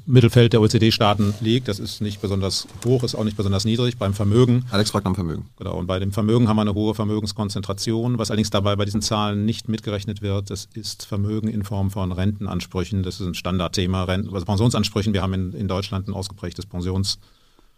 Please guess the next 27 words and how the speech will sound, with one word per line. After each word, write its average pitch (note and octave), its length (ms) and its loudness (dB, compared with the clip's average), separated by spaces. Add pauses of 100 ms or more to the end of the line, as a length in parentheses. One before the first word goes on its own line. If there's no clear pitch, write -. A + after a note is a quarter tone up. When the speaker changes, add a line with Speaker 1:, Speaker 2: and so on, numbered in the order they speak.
(560)
Speaker 1:
System. G#2 680 2
Äh, G2+ 400 -2
insofern G2+ 320 -2
überzeichnen G#2 440 2
diese F#2 160 -2
Zahlen F#2 360 -2
etwas G2 340 -6
die, F2+ 380 -6
äh, F#2+ 180 -8
Ungleichheit. G#2 480 0
Ich G#2+ 140 -2
würde G#2+ 160 4
mir, G#2+ 100 4
ich A#2 100 -2
denke A#2 200 4
schon, C3+ 240 2
es - 100 -4
muss A#2+ 160 2
ein A2 160 -2
Ziel A#2 240 2
sein, A2 300 4
dass G2+ 160 -2
wir G#2 160 2
mehr G2+ 340 2
Vermögensbildung G#2 880 -2
in G2 160 -4
breiteren G2 640 -4